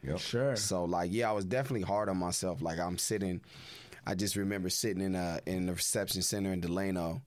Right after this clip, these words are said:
Speaker 3: thinking about, like, I'm eighteen years old. Instead of graduating from high school on my way to college,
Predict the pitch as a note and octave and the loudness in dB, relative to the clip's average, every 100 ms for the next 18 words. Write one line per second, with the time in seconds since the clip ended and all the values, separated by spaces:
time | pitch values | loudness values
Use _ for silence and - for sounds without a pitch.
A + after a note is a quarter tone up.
0 | - - - A2 F#2+ F2 D#2+ F2 E2 D#2+ | -14 -8 -2 0 0 0 0 0 0 0
1 | E2+ E2+ F2 G2 G2 G2 F2+ E2+ E2+ F#2+ | -2 -2 -2 -2 0 0 0 0 2 2
2 | F2+ D#2+ D#2+ - G2 D#2+ D#2 F#2 F#2+ F2+ | 2 0 -4 -2 -2 -2 0 0 0 0
3 | F2 D#2+ E2 F2+ - F2+ E2+ F#2+ G#2+ G#2+ | 0 0 -2 -4 -4 -2 -2 -2 -2 -2
4 | - F#2 F2 F2 F2 F2+ F2 - A#2+ B2+ | -2 -2 0 -2 0 0 -2 -4 -2 0
5 | G2+ F2+ | 0 -2